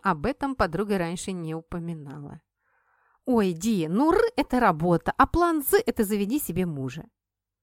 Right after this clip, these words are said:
Я непроизвольно поежилась.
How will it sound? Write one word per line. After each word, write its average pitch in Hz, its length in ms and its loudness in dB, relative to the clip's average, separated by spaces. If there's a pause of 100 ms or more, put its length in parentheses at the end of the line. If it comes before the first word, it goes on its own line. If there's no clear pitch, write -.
(680)
Я 254 300 -2
непроизвольно 208 720 -2
поежилась. 160 800 -4